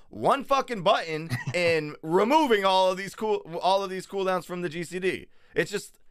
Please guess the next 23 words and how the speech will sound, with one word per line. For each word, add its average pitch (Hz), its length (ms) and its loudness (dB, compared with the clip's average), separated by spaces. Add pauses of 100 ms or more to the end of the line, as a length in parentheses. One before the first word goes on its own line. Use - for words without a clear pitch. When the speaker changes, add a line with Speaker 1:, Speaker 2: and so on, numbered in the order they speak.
(400)
Speaker 1:
it's 185 160 -4
like 214 180 0
they 226 140 6
improved 233 320 -2
the 226 80 -8
game 226 280 -4
by, 180 120 2
like, 170 360 2
a 190 80 4
solid 240 560 0
three 226 200 -8
percent 180 560 -4
by 131 140 0
doing 135 280 -6
this. 73 320 -20 (460)
Speaker 2:
Yeah, 87 240 -6 (100)
just - 220 -16 (400)
easy. 90 460 -12 (100)
Easy 104 500 -12 (240)
as 98 220 -12
could 90 180 -16
be. 87 220 -16 (920)
Speaker 1:
But 190 420 0